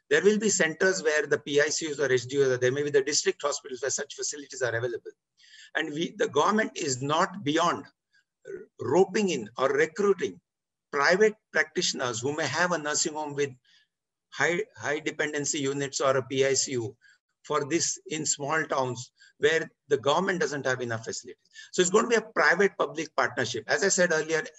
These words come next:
all hands on deck. Everybody has to cooperate, then only we can win. So the government is in the process of getting the data from all pediatricians in Maharashtra.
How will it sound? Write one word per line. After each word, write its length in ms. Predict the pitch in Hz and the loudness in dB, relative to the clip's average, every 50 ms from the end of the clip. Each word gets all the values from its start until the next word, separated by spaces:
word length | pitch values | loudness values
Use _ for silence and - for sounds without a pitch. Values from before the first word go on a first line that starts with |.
| 151 151 165 | -2 0 2
all 200 | 170 175 185 175 | 4 4 4 4
hands 300 | 151 151 156 170 156 151 | 4 2 2 2 2 0
on 180 | 151 139 135 127 | 0 0 0 -2
deck. 160 | 117 101 - - - | -2 -4 -4 -4 -4
Everybody 400 | 143 151 190 208 180 190 185 175 | -2 0 0 2 2 4 4 4
has 180 | 165 151 143 - | 4 4 0 -2
to 100 | - - - | -6 -8 -4
cooperate, 420 | - 127 127 - 143 147 147 143 _ _ - - - _ _ - | -2 -2 -2 -2 -2 -4 -4 -4 _ _ -20 -20 -20 _ _ 0
then 200 | 139 151 170 175 | 0 2 2 0
only 240 | 170 165 165 160 | -2 -2 -2 -4
we 100 | 147 147 | -4 -4
can 240 | 139 - 139 127 123 | -2 -2 -2 -2 -2
win. 140 | 113 104 95 | -2 -6 -6
So 140 | - 139 143 | -4 -2 0
the 100 | 147 143 | 0 2
government 380 | 151 165 185 208 214 214 202 | 4 4 4 4 2 0 0
is 120 | 202 180 180 | 0 0 0
in 140 | 180 175 170 | -2 -2 -2
the 80 | 156 | -2
process 500 | - - 156 151 139 - 160 139 131 - _ _ _ - - - _ - | -2 -2 -4 -2 -2 -2 -2 -4 -4 -6 _ _ _ -20 -20 -14 _ -4
of 180 | 151 143 - - - 110 | -4 -4 -4 -10 -6 -2
getting 340 | 127 160 - - 214 214 202 | 0 0 2 2 2 4 4
the 100 | 190 160 | 2 2
data 360 | 127 131 147 151 147 - 117 95 - - _ _ _ _ _ _ _ - | 4 4 2 2 2 -2 -4 -4 -4 -10 _ _ _ _ _ _ _ -6
from 260 | - 143 147 - - _ - | -2 -2 -2 -2 -4 _ -6
all 260 | 165 156 170 202 214 | 0 2 4 4 4
pediatricians 720 | 214 190 185 180 180 175 175 180 170 - 175 160 - 170 | 4 2 4 4 4 4 4 2 -2 -2 -2 -2 -4 -4
in 80 | 147 131 | -4 -2
Maharashtra. 460 | 120 117 110 110 101 - - - 85 | 0 0 0 0 -2 -6 -8 -14 -16